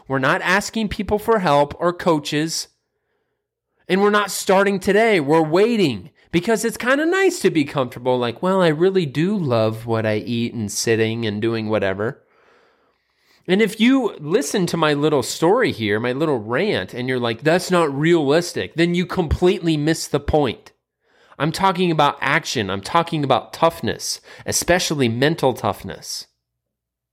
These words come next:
You know what to do. You just aren't eager.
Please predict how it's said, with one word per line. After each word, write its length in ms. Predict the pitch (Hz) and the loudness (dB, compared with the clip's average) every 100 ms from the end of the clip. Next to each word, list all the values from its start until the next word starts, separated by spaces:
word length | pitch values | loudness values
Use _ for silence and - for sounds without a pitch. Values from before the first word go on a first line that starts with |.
| _ _ _ _ _ _ _ - | _ _ _ _ _ _ _ -4
You 220 | 170 262 | 2 2
know 340 | 226 202 220 | 4 4 4
what 240 | 220 208 202 | 4 2 0
to 140 | 170 | -6
do. 500 | 151 202 220 156 156 - _ - | 0 2 4 2 -2 -10 _ -6
You 220 | 151 170 | -2 -2
just 540 | - 226 - - - _ _ _ _ _ _ _ - | 0 0 -2 -10 -12 _ _ _ _ _ _ _ -4
aren't 300 | 170 208 202 - | 0 0 0 -4
eager. 560 | 214 220 160 120 - | 0 2 2 0 -4